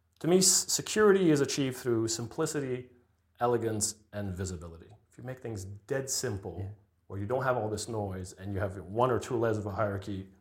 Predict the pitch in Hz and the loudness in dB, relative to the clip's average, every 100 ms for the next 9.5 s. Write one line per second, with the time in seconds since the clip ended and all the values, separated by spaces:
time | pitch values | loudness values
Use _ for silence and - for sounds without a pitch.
0 | _ - 104 - 117 107 92 104 - - | _ -14 -8 -4 -2 -2 -4 -6 -8 -6
1 | 113 98 90 107 - 90 95 - _ - | -4 -4 -4 -6 -8 -12 -16 -18 _ -20
2 | - _ _ - 104 123 143 - 110 - | -20 _ _ -12 -6 0 0 -2 -10 0
3 | 127 117 113 101 117 - - _ _ _ | 2 2 -2 -6 -8 -12 -20 _ _ _
4 | - 131 120 123 151 151 147 147 139 - | -2 4 6 6 10 12 12 8 4 0
5 | 139 123 110 104 107 - 135 - 110 98 | -2 -4 -4 -6 -8 -8 -8 -8 -10 -10
6 | - 95 92 92 - - 101 110 107 98 | -12 -12 -12 -14 -16 -14 -12 -12 -12 -14
7 | 107 - - 117 104 92 - 110 - - | -14 -14 -12 -10 -10 -10 -6 -4 -6 -14
8 | _ 107 101 110 - 113 135 156 120 117 | _ -8 -8 -8 -10 -2 0 0 -4 -8
9 | 90 - - 120 - | -10 -10 -10 -10 -14